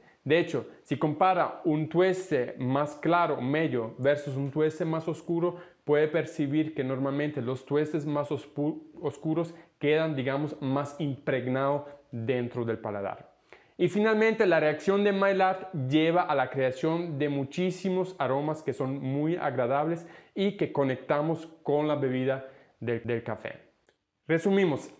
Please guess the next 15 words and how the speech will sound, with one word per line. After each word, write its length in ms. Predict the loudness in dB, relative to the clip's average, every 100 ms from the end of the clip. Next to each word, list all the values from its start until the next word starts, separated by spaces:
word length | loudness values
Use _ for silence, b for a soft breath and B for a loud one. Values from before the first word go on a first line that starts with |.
| 0
ambas 360 | 2 4 2
reacciones 580 | 4 2 4 2 2 0
suenan 480 | 0 2 2 2 2
muy 140 | 2
parecidas, 760 | 2 0 0 0 0 0 -4 -16 B -2
pero 200 | 2 4
realmente 600 | 4 4 2 2 0 -2
no 320 | -2 0 2
lo 120 | 2
son. 500 | 0 -2 -4 -6 -12 B B B B
La 160 | -2 2
caramelización 880 | 4 4 2 2 0 4 4 2 -2
ocupa 880 | 0 0 2 2 2 0 -2 -4 -2
para 340 | 4 4 4 2
iniciarse 840 | 0 0 2 2 0 -2 -6 -8